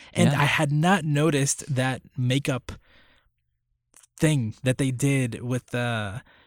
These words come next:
Speaker 1: with, um, with the Minbari until twenty-two episodes in.
Speaker 2: <laughs>
Speaker 1: So now you're gonna see it, and now, like, you can't un-, now you won't be
Speaker 2: I'm
Speaker 1: able
Speaker 2: not
Speaker 1: to
Speaker 2: gonna be
Speaker 1: unsee
Speaker 2: unable
Speaker 1: it.
Speaker 2: to unsee it.
Speaker 1: Yeah, it's like,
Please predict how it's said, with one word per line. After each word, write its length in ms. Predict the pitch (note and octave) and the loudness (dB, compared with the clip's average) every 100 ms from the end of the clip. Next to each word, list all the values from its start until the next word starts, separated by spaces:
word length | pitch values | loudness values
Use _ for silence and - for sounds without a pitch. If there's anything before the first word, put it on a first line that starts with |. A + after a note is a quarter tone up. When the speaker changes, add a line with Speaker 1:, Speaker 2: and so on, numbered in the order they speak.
| _ _ - | _ _ -2
Speaker 1:
with, 220 | B2+ - | -2 0
um, 400 | B2 A#2 G#2 C3 | -2 -2 -6 -8
with 140 | A#2+ | -8
the 100 | - | -4
Minbari 680 | B2 A#2 A2+ D#3+ C3+ G2+ C3 - | -4 -2 0 2 2 -2 -8 -6
until 720 | C3 C3+ C3+ A#2+ A2+ G#2 - _ _ _ - | -4 -2 -2 -4 -4 -8 -12 _ _ _ -12
twenty-two 560 | - C3+ D3 C#3+ C#3 | -6 -2 -2 -2 -4
episodes 400 | B2+ B2+ - B2 | -6 -6 -8 -8
in. 160 | C#3 B2+ - _ - | -8 -8 -14 _ -14
Speaker 2:
<laughs> 120 | - - - - - - - E3+ - - - - C3+ - - C3+ - C3 - - | -14 -16 -20 -16 -10 -8 -6 -8 -10 -10 -10 -8 -10 -10 -12 -10 -8 -10 -10 -2
Speaker 1:
So 140 | D#3+ | 0
now 180 | C#3+ F3 | 2 2
you're 160 | G3+ D#3 | 2 2
gonna 160 | D3+ | 2
see 260 | C#3 B3 B3 | 2 2 2
it, 100 | - | 0
and 120 | E3 | -2
now, 260 | C#3+ C#3+ C3 - - - | -2 -4 -6 -12 -12 -2
like, 140 | D#3 | 0
you 140 | D3+ A#3+ | 2 4
can't 200 | G#3 D#3+ | 4 2
un-, 180 | E3+ F#3+ F#3 | 0 2 2
now 140 | E3+ | 4
you 140 | F3+ | 6
won't 140 | F3+ F#3 | 6 6
be 60 | |
Speaker 2:
I'm 60 | E3 | 6
Speaker 1:
able 120 | D#3+ | 6
Speaker 2:
not 40 | D#3+ | 4
Speaker 1:
to 60 | |
Speaker 2:
gonna 160 | D#3 E3+ | 6 6
be 60 | C3+ | 6
Speaker 1:
unsee 120 | - | 6
Speaker 2:
unable 300 | E3+ D#3+ D3 | 4 2 2
Speaker 1:
it. 80 | C#3+ | 0
Speaker 2:
to 60 | F3 | 0
unsee 260 | D#3 - A#2+ | -2 -4 -4
it. 260 | C3+ C3 - - - | -4 -4 -8 -16 -2
Speaker 1:
Yeah, 300 | F3 A3+ D#3 | 2 4 4
it's 160 | D3+ - | 2 2
like, 260 | E3+ - | 2 0